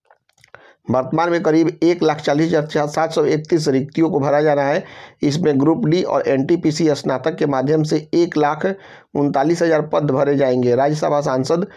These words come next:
सुशील मोदी ने रेल मंत्रालय से पाँच बिंदुओं पर जानकारी मांगी थी। इनमें रेलवे की प्रत्येक श्रेणी के कुल स्वीकृत पद, जोनवार रिक्तियों की संख्या, पिछले तीन वर्षों में रेलवे की ओर से की गई रिक्तियाँ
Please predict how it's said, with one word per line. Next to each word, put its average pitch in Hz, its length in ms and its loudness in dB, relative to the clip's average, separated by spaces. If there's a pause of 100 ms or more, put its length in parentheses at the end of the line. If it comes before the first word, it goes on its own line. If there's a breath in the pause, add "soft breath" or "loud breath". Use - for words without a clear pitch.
(260 loud breath)
सुशील 170 400 0
मोदी 156 260 2
ने 170 280 0 (680 soft breath)
रेल 165 240 2
मंत्रालय 160 400 0
से 165 100 0
पाँच 160 280 -2
बिंदुओं 156 300 2
पर 151 160 0
जानकारी 143 380 0
मांगी 147 260 0
थी। 165 240 -4
इनमें 139 220 2
रेलवे 147 300 2
की 190 100 -2
प्रत्येक 151 380 -4
श्रेणी 156 260 0
के 156 120 0
कुल 160 220 0
स्वीकृत 156 580 -2
पद, 165 220 -2 (500 loud breath)
जोनवार 160 480 2
रिक्तियों 151 340 0
की 170 140 0
संख्या, 151 340 0
पिछले 165 360 0
तीन 165 180 0
वर्षों 156 280 0
में 147 100 2
रेलवे 139 280 2
की 160 160 0
ओर 156 160 2
से 156 140 -2
की 160 160 2
गई 151 140 4
रिक्तियाँ 147 580 0